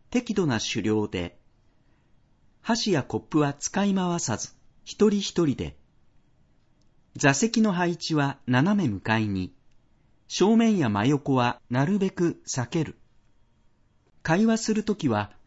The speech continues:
なるべくマスク着用。大声を出さず、会話はできるだけ静かに。適切に換気するなどの工夫をしている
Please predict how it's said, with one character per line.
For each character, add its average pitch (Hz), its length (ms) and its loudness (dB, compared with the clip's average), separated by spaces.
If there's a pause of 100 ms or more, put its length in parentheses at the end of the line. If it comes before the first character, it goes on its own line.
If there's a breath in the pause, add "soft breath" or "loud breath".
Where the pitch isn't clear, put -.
な 123 160 2
る 170 140 2
べ 165 100 2
く 151 340 2 (140)
マ 190 180 0
ス - 140 -2
ク 135 100 -8
着 110 360 -4
用。 101 320 -2 (920)
大 196 220 6
声 220 260 4
を 117 120 0
出 123 120 0
さ 110 160 0
ず、 - 200 -12 (340)
会 143 240 4
話 143 160 2
は 131 340 -2
で 113 160 0
き 214 140 0
る 214 100 2
だ 208 140 0
け 208 100 -4
静 185 260 -4
か 92 160 -4
に。 76 140 -12 (1300)
適 147 240 0
切 226 280 0
に 208 140 2
換 202 320 0
気 233 140 -2
す 226 180 -2
る 220 100 4
な 220 140 4
ど 180 140 0
の 127 100 2
工 - 140 -8
夫 185 300 -2
を 170 60 -2
し - 140 -8
て 147 100 0
い 135 140 4
る 123 240 -2